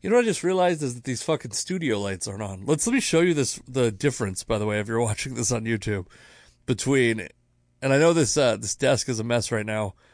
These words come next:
but look, this is, you wanna see me looking beautiful? Yeah, w-, oh, you don't think I have these on fucking, uh, an app? There we go. Look how beautiful I look.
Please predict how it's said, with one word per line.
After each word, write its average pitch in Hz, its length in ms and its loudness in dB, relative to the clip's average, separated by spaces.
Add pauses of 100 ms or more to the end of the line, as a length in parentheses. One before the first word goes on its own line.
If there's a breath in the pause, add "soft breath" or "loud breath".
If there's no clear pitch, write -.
(440 soft breath)
but - 80 -4
look, 131 260 4
this - 260 -2
is, 156 160 4
you 147 60 4
wanna 160 140 4
see 165 140 0
me 160 120 4
looking 131 280 4
beautiful? 147 580 2 (800)
Yeah, 123 240 0
w-, - 200 -8
oh, 131 200 4 (300)
you - 100 -2
don't 156 140 4
think 160 140 2
I 160 60 6
have 147 220 4
these 151 220 2
on 151 160 2
fucking, 147 480 0
uh, 143 480 2 (100)
an 127 100 -6
app? 131 360 -4 (600 soft breath)
There 147 120 2
we 147 120 2
go. 135 280 2 (1400 loud breath)
Look 95 120 -18
how 98 100 -12
beautiful 95 440 -16
I 104 40 -16
look. 101 300 -18